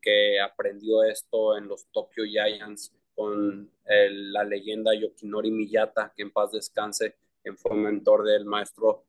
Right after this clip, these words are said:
Orlando Chinea, también de la escuela cubana de Pedro, Pedro Pérez, gran maestro, muchos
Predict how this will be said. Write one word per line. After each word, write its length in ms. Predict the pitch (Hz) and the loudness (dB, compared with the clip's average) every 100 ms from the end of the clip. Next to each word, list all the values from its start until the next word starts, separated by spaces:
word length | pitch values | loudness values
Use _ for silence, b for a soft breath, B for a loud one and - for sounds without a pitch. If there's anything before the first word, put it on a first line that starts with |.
| _ | _
Orlando 460 | - 104 104 104 110 | -2 0 0 -2 -2
Chinea, 500 | 107 - 104 110 110 | -2 -2 0 0 -2
también 400 | - 101 104 107 | -2 -6 -6 -6
de 80 | 107 | -6
la 120 | 104 | -6
escuela 460 | 98 - _ 110 107 | -8 -14 _ 0 0
cubana 560 | - 101 104 107 107 | -2 -2 -2 -2 -2
de 220 | 104 98 - | 0 -2 0
Pedro, 500 | 107 104 107 104 - _ _ _ | 0 2 0 -4 -8 _ _ _
Pedro 360 | 107 107 107 - | 0 2 0 0
Pérez, 400 | 104 107 110 104 | 2 2 0 -4
gran 220 | 104 104 | -4 -4
maestro, 540 | 104 101 104 - 104 104 | -4 -4 -4 -8 -8 -6
muchos 540 | 104 - 107 104 | -6 -4 -4 -4